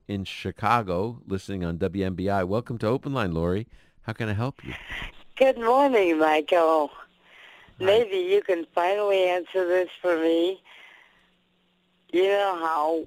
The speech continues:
Speaker 2: when we are all taken up in the rapture, then from the tribulation all the way through the millennium, there won't be any believers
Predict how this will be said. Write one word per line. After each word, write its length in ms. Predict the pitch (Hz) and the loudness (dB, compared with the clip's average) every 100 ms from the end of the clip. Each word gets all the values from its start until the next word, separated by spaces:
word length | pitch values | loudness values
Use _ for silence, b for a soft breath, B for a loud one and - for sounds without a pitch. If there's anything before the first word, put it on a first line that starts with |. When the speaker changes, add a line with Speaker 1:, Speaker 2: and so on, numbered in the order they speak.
| - | -8
Speaker 2:
when 500 | 156 170 160 165 143 | -2 -2 -2 -6 -4
we 400 | 165 170 185 185 - | 0 0 0 -4 -2
are 220 | 160 160 | -2 0
all 200 | 156 160 - | -2 -4 -4
taken 360 | 160 160 170 160 | -4 -4 -4 -4
up 220 | 156 - | -4 -6
in 140 | 185 | -4
the 100 | 185 | -2
rapture, 680 | 165 151 143 - - 165 165 _ b b b b b b _ _ _ _ _ _ _ _ | 0 0 0 -4 -2 0 0 _ b b b b b b _ _ _ _ _ _ _ _
then 260 | 170 180 190 - | 0 0 -2 -4
from 280 | 196 185 180 | -2 -2 -2
the 300 | 170 151 151 _ _ _ _ _ _ _ - | 0 0 -4 _ _ _ _ _ _ _ -4
tribulation 960 | 196 196 180 185 165 165 165 190 185 185 | -2 0 0 0 2 0 0 -2 -2 -4
all 200 | - 180 | -2 -2
the 60 | 175 | -2
way 220 | 180 170 - | 0 0 0
through 160 | 190 190 170 | -2 0 0
the 100 | 165 | -2
millennium, 760 | 165 160 175 214 202 170 160 | 0 0 0 0 0 0 0
there 140 | 160 156 | -2 0
won't 300 | 165 170 - | 0 -2 -2
be 200 | 196 190 | 2 2
any 240 | 185 180 | 2 -2
believers 640 | 143 160 165 190 190 214 | 0 0 2 0 0 -4